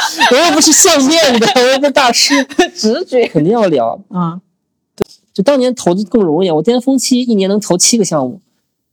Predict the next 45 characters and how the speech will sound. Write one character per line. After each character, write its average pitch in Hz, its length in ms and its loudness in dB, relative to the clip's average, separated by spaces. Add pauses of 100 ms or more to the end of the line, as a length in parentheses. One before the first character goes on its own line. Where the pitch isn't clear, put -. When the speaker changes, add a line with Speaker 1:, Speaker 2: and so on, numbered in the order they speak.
(180)
Speaker 1:
一 156 120 0
个 175 80 2
项 165 180 0
目 151 80 -2
可 143 120 0
能 143 80 0
投 147 160 -2
个 147 100 0
几 147 140 -2
百 139 120 0
万、 139 160 0
一 143 40 0
两 131 160 -4
千 139 160 -2
万 135 120 0
都 135 120 0
有 131 80 -2
可 - 160 -12
能。 165 260 -4
那 190 100 0
一 160 100 0
年 139 220 -2
可 143 160 -6
能 139 120 0
投 143 200 -6
了， 131 320 -2 (720)
肯 - 120 -6
定 165 80 0
超 160 160 -2
过 151 100 0
一 135 80 0
个 139 80 -2
亿 143 120 0
吧， - 100 -4
一 147 80 0
两 151 140 0
个 143 80 0
亿 147 60 -2
的 139 60 -2
钱 147 220 -4
出 - 80 -10
去。 156 80 -2
Speaker 2:
就 - 20 -4
是， - 120 -10
就， 156 80 -16